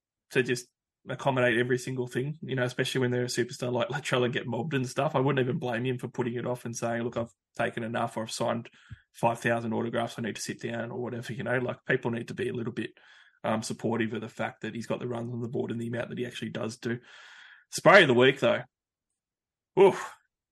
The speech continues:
<laughs> Valentine Holmes in his bag. What an absolute imbecile. I cannot believe the continued lack of brain cells that N R L players have.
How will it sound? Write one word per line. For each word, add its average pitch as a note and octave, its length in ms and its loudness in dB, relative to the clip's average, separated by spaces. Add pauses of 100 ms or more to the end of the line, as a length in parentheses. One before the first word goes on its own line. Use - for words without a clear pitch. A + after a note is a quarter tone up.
(600)
<laughs> D#3 80 0 (1080)
Valentine F#3+ 440 6
Holmes D3+ 320 4
in D3 60 -4
his C3 140 -6
bag. C#3 400 4 (1200)
What D#3+ 260 2
an D#3+ 100 -4
absolute C#3 440 -2
imbecile. A#2 580 -6 (100)
I C3 120 4
cannot F3+ 420 6
believe C3+ 800 6
the B2 80 -2
continued C3 540 0
lack C3 220 0
of A#2 120 -4
brain A#2 300 -2
cells A#2 380 -2
that A2+ 120 -4
N B2 100 0
R A#2+ 140 -2
L B2 140 -2
players A2+ 420 -2
have. A#2+ 380 -6